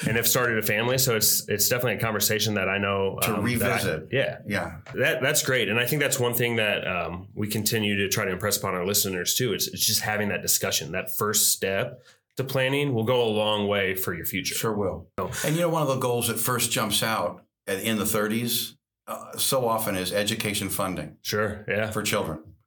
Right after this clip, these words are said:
Speaker 1: Mm-hmm.
Speaker 2: And it's never too early to start. There are a lot of great vehicles like the five twenty-nine Education Savings Plan, the Roth I R A, and others, utmas and ugmas, Uniform Transfer to Minor Act, Uniform Gift to Minor Act.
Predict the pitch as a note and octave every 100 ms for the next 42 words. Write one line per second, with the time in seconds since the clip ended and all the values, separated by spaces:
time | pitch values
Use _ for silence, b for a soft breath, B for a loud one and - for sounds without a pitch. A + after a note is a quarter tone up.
0 | _ - G2 F2+ F#2+ A2+ A2+ A2+ B2 D3+
1 | D#3 D3+ C#3+ C#3 B2 G#2 G#2 - F#3+ E2+
2 | - - _ _ _ _ G#2+ G#2 G#2 B2
3 | A2 G2+ A#2+ F#2+ A2 C#3+ C#3+ C#3 - -
4 | G2+ A#2+ B2 G#2+ - A2 A2+ - A#2+ A2
5 | G#2 G#2+ A#2 A#2 G#2 - A2 G#2+ G#2 G#2
6 | G#2+ G#2+ A2+ A2+ A2+ A#2+ A#2+ - _ _
7 | - F2 E2 G2 A2+ A2 A2 G#2+ G#2+ A2
8 | A#2+ A#2+ - - G#2+ A#2 A#2+ F#2+ G2+ G#2+
9 | - _ - A2+ A2 G#2 G#2 G2+ F#2+ G2+
10 | F#2 F2+ F#2 G#2+ G#2 G#2 G2 G2 G#2 G#2
11 | G2+ G2+ F#2 G2 G2 F#2+ F#2+ - G#2 G2+
12 | G2+ F#2+ G2 - F#2+ F#2 F2+ F2 F2 E2+